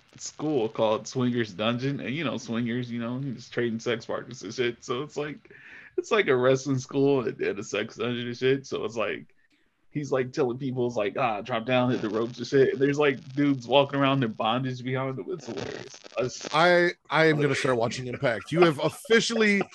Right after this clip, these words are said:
Speaker 2: sold me on Impact Wrestling.
Speaker 1: It's
Speaker 2: I always, I said it last week.
Speaker 1: ridiculous.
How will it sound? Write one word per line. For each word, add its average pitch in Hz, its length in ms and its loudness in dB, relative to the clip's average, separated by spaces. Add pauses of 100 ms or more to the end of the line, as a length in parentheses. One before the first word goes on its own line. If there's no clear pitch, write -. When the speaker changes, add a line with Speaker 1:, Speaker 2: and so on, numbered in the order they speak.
(220)
Speaker 2:
sold 185 640 4
me 165 120 6
on 156 160 6
Impact 139 440 4
Wrestling. 123 600 0 (420)
Speaker 1:
It's 285 240 -2
Speaker 2:
I 185 120 8
always, 240 260 4 (100)
I 185 100 6
said 254 200 2
it 254 40 -4
last 233 280 2
week. 214 140 0
Speaker 1:
ridiculous. - 180 -20